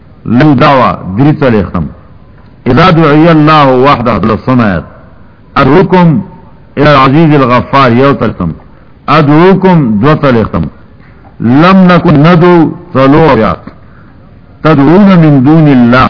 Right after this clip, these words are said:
شپږ۔ تدعوننی، یو چلے، دو، دری چلے۔ الذین یدعون من دون اللہ، شلم آیت۔ اذ تدعون للایمان، لسم آیت۔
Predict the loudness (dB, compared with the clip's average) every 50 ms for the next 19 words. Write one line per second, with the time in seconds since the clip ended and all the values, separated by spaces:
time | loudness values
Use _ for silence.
0 | -4 -10 -10 -6 -6 -6 -4 -4 -6 -6 -6 -8 -12 -18 -20 -20 -20 -20 -20 -20
1 | -8 -4 0 0 2 2 2 2 2 2 4 4 2 2 2 2 2 0 0 0
2 | 0 2 2 2 2 0 0 0 0 0 2 2 0 0 -2 -4 -6 -4 -2 -2
3 | 0 -2 -2 -4 -6 -12 -18 -20 -18 -10 -8 -6 -4 -2 0 0 -2 -2 -2 -2
4 | -2 -2 -2 -4 -8 -12 -20 -20 -20 -20 -20 -20 -20 -20 -20 -20 -20 -20 -20 -20
5 | -20 -20 -20 -20 -20 -20 -20 -8 -4 -2 0 2 2 2 2 2 2 2 2 0
6 | 0 0 0 0 0 0 0 0 2 2 2 2 2 0 -2 -4 -6 -14 -20 -20
7 | -20 -20 -20 -18 -18 -12 -6 -2 0 0 2 2 2 2 2 2 2 2 2 2
8 | 0 0 0 -2 -2 -2 -2 0 0 2 0 0 0 -2 -4 -6 -10 -16 -20 -20
9 | -20 -20 -20 -20 -20 -20 -20 -20 -20 -20 -20 -14 -6 -2 0 2 2 0 0 0
10 | -2 0 0 2 2 2 2 2 2 2 2 2 2 2 2 0 0 0 0 0
11 | 0 0 0 0 0 -2 -4 -4 -2 -2 0 0 0 -2 -4 -6